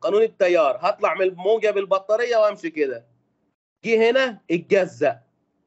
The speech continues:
وكمل، اتجزأ وكمل، واللي اتجزأوا هنا لم مع دي تجميع، تجميع، وبعد كده جمع مع دي تجميع، تجميع، وبعد كده راح راجع للبطارية.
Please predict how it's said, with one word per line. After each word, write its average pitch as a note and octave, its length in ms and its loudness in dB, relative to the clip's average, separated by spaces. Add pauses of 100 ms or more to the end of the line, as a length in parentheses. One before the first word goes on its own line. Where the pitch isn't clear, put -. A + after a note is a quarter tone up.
(360)
وكمل، D3 560 -2 (220)
اتجزأ D3 680 -2
وكمل، G#3 640 -2 (380)
واللي E3 300 -2
اتجزأوا F#3+ 640 0
هنا B3 260 0
لم G3+ 360 0
مع E3 300 2
دي A3 200 -4
تجميع، F#3 540 -2
تجميع، F3+ 600 -2 (400)
وبعد C#3 180 -8
كده F3 200 0
جمع F#3 380 0
مع D#3 200 -2
دي F#3 140 -4
تجميع، F3 400 -2
تجميع، F#3 600 -2
وبعد D3 180 -10
كده F#3 180 0
راح F3+ 200 -2
راجع F3+ 280 0
للبطارية. D3+ 600 -4